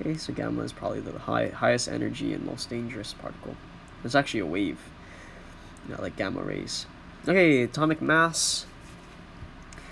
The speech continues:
So we have sixty point four percent, that's the mass.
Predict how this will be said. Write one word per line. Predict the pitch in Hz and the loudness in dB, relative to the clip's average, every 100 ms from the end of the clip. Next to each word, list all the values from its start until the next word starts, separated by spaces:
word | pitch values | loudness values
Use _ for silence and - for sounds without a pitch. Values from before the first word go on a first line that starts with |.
| - - | -16 -10
So | - | -2
we | - | -2
have | - | -2
sixty | - - | -4 -4
point | - 117 - | 0 -2 -2
four | - 127 | 0 0
percent, | - 120 - 147 135 - | 0 -4 2 2 2 -2
that's | - 101 - | -6 -4 -6
the | - | -2
mass. | 123 131 127 - - - - | 0 0 0 -2 -2 -2 -4